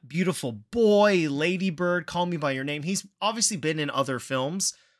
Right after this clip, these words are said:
Ironically, I know he was talking about Interstellar, which I had completely forgotten he was in until very recently. And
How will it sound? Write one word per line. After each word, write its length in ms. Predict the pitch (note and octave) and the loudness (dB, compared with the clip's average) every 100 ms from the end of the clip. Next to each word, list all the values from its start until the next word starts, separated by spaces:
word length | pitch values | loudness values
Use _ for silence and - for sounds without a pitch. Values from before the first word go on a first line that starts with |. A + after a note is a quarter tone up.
| _ | _
Ironically, 500 | C3 D3+ E3 E3 D3+ | -4 -2 -2 -2 -2
I 60 | C#3+ | 0
know 160 | C#3 | -2
he 140 | C3+ C3+ | -4 -4
was 160 | C3 | -4
talking 320 | D3 C#3 C#3 | -2 -2 -4
about 180 | B2+ B2+ | -4 -6
Interstellar, 640 | C3 C3 A#2 - B2+ C#3+ | -6 -4 -2 -2 -2 -2
which 180 | C#3 B2+ - | -4 -8 -4
I 100 | G3+ | -4
had 100 | A3 | -2
completely 440 | E3 - D3+ C#3+ | -6 -6 -10 -8
forgotten 420 | - B2 B2 A#2 | -8 -8 -6 -8
he 160 | C#3 C3+ | -10 -10
was 160 | C3+ B2+ | -8 -6
in 160 | C#3 | -6
until 240 | C3+ B2 A2+ | -8 -10 -6
very 320 | C3+ B2+ A2 | -4 -4 -6
recently. 560 | B2 E3+ F3+ G#3+ G#3+ - - _ _ _ _ _ _ _ _ _ - | -6 -8 -8 -10 -10 -10 -20 _ _ _ _ _ _ _ _ _ -2
And 300 | D#3+ D3+ | 0 0